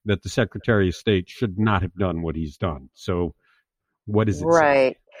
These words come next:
Speaker 2: Well, this is, uh, Judge Richard Fry, who's a Democrat, uh, from Franklin County Common Pleas Court. He basically said LaRose has no legal basis for refusing to allow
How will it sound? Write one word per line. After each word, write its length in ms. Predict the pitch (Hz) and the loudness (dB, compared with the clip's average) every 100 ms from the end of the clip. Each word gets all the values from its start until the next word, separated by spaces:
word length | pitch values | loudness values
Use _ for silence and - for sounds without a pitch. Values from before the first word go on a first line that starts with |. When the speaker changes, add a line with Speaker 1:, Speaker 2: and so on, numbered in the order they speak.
| - - | -6 4
Speaker 2:
Well, 360 | 214 220 220 156 | 6 6 4 2
this 280 | 190 - | -2 2
is, 220 | 240 208 190 | 0 0 0
uh, 180 | 175 | 0
Judge 420 | 160 180 170 160 - | 0 2 2 0 -2
Richard 360 | 180 - 220 | -2 -2 -6
Fry, 400 | - 160 143 143 | 0 2 2 0
who's 220 | 180 160 147 | -2 -4 -4
a 40 | |
Democrat, 680 | 139 139 127 - 120 151 - - | -2 -2 -2 -2 0 0 -2 -6
uh, 220 | 143 135 | -6 -8
from 220 | - 147 | -6 -6
Franklin 320 | - 139 - | -2 -2 -2
County 260 | - 160 147 | -4 -2 -2
Common 260 | - 143 139 | -2 -6 -4
Pleas 240 | 156 - | -4 -4
Court. 340 | - 117 127 - - _ _ | 2 4 4 0 -20 _ _
He 420 | - - 226 254 233 - _ _ - | -10 0 4 4 2 -6 _ _ 4
basically 520 | 208 320 220 - 160 | 4 6 2 2 0
said 460 | - 151 156 143 139 | 2 4 4 2 2
LaRose 520 | 156 175 185 185 - | 4 6 6 4 0
has 300 | 170 147 - | 0 0 0
no 340 | 160 165 185 226 | -4 4 4 6
legal 420 | 202 214 196 170 | 4 4 4 6
basis 640 | 151 151 - - - - - | 6 4 0 -6 -6 -12 -10
for 360 | 147 135 139 131 | -4 -2 0 0
refusing 560 | 139 - 156 151 143 | -4 -4 -4 -2 -4
to 200 | 147 143 | -4 -2
allow 520 | 127 131 139 139 135 | 0 2 4 4 2